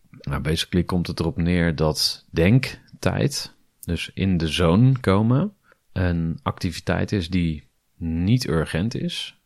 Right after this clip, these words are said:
maar wel heel belangrijk. Dus het hoeft niet nu, maar het is wel heel belangrijk. Mijn tip: plan voor jezelf denktijd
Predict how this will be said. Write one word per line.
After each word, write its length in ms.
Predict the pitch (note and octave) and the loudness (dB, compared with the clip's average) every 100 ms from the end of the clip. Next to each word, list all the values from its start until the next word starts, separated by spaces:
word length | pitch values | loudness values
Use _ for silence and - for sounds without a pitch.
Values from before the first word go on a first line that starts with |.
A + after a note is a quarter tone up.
| _ | _
maar 260 | D#2 D2+ C#2 | -8 -6 -4
wel 340 | D#2+ F#2 G2+ | -4 -4 -4
heel 180 | D2 F2 | -4 -4
belangrijk. 640 | D#2 F2 F2 A#1 - - _ _ | 0 0 -2 -6 -10 -16 _ _
Dus 140 | E2+ D#2+ | -18 -12
het 180 | C#2+ - | -12 -8
hoeft 380 | F2 E2+ - | -8 -8 -10
niet 320 | E2+ F2+ D2+ E2 | -4 -4 -4 -4
nu, 420 | D#2+ F2+ A#2 B2 _ _ | 0 2 0 -4 _ _
maar 480 | E2+ D2 D2+ D#2+ E2 _ | -10 -8 -8 -12 -18 _
het 220 | - - | -10 -8
is 160 | C2 C#2 | -8 -6
wel 360 | C#2 C2+ E2+ - | -6 -6 -8 -10
heel 380 | C#2+ C#2 D2+ - | -6 -6 -6 -10
belangrijk. 540 | D#2 D#2+ A#1 - - _ - _ - | -6 -6 -6 -12 -18 _ -20 _ -10
Mijn 420 | D2+ E2 G#2+ B2 | -4 0 2 2
tip: 440 | A#2 D2+ - F2+ _ _ _ - | 2 0 -2 -12 _ _ _ -2
plan 420 | F#2 A2 B2 B2+ | 2 4 4 2
voor 160 | B2 F#2+ | 0 0
jezelf 680 | D#2+ D2 C#2 E2 - - - | 2 0 0 -2 -6 -20 -16
denktijd 800 | - D2+ D#2 - C#2+ D2 - | -6 -4 -4 -6 -4 -4 -8